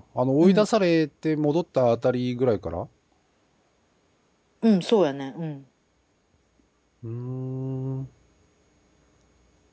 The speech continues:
Speaker 2: で、そういうのってほら、ずっと、その、Macの専門誌みたいな。
Speaker 1: はいはいはい。Macファンとか、
Speaker 2: やつで。
Speaker 1: ああいうやつね。
Speaker 2: うん、そうそうそうそう。MacピープルとかMacファンとかで、ずっと読んでたから。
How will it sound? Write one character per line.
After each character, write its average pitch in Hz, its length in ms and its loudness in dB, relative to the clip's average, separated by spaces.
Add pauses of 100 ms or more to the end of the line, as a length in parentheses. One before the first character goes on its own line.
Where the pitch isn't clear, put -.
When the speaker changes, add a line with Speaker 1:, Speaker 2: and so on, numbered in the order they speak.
(680)
Speaker 2:
で、 220 100 -10
そ - 160 2
う 302 40 6
い 294 40 2
う - 20 2
の 247 80 2
っ 214 40 0
て 185 100 0
ほ 180 100 2
ら、 180 120 2
ず 220 120 -6
っ 220 60 -8 (160)
と、 170 300 0 (360)
そ - 160 -10
の、 156 100 -10
Mac 185 320 -4
の - 120 -6
専 185 260 -6
門 165 280 -10
誌 - 180 -18
み 226 100 -14
た - 140 -16
い - 80 -18
な。 - 120 -20 (320)
Speaker 1:
は 131 120 0
い 131 80 2
は 135 100 2
い 123 40 2
は 156 220 2
い。 - 20 4
Mac 135 440 0
フ 117 120 -2
ァ 139 80 4
ン - 20 0
と 185 160 0
か、 - 0 -
Speaker 2:
や - 20 -2
つ - 40 -8
で。 107 40 -4
Speaker 1:
あ 107 100 -4
あ 117 40 0
い 117 80 -2
う 120 40 -2
や 117 100 -4
つ 202 160 -6
ね。 196 80 2
Speaker 2:
う - 40 0
ん、 165 60 -8
そ 202 160 2
う 196 40 0
そ 185 160 -2
う 170 40 -2
そ - 160 -10
う 156 40 -8
そ - 280 -12 (760)
う。 185 40 -6
Mac 170 240 -4
ピ 180 160 -2
ー 165 40 -2
プ 156 120 -6
ル 151 100 -2
と 143 80 -6
か - 100 -10
Mac 147 320 -8
フ 170 80 -6
ァ 160 80 -2
ン 160 60 -10
と - 100 -6
か 123 120 -4
で、 160 320 2 (480)
ず - 300 -12
っ - 40 -6
と - 120 0
読 143 120 2
ん 143 40 -8
で 147 80 0
た 143 140 -2
か 110 100 -8
ら。 131 240 -4